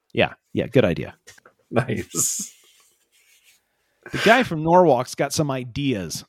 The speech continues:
Speaker 1: Oh,
Speaker 2: <laughs>
Speaker 1: God.
Speaker 2: Great.
Speaker 1: Jeez.
Speaker 2: I do have, I do have one quick feel-good palate cleanser.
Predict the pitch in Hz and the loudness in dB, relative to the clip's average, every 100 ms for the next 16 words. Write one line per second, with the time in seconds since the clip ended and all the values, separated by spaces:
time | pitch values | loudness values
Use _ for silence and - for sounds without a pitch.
0 | - 101 - - - - - - 101 107 | -10 -6 -6 -8 -10 -10 -10 -6 -2 2
1 | 110 104 107 117 - - _ _ - - | 2 2 -2 -2 -8 -14 _ _ -20 -20
2 | - - - - - - - _ _ _ | -12 0 0 0 -6 -10 -10 _ _ _
3 | _ - - - - - - _ _ _ | _ -16 -14 -14 -20 -20 -20 _ _ _
4 | _ _ _ _ _ _ _ _ _ _ | _ _ _ _ _ _ _ _ _ _
5 | - 143 110 147 131 135 - 139 135 147 | 2 4 4 4 4 4 0 -2 2 2
6 | 131 110 127 139 123 - - 135 143 - | 2 2 0 0 -4 -8 0 2 2 -6
7 | - - _ _ _ _ _ _ - - | -20 -20 _ _ _ _ _ _ -6 4
8 | 135 123 120 107 117 143 147 165 165 190 | 4 6 2 4 2 2 0 -2 0 -2
9 | 180 | -2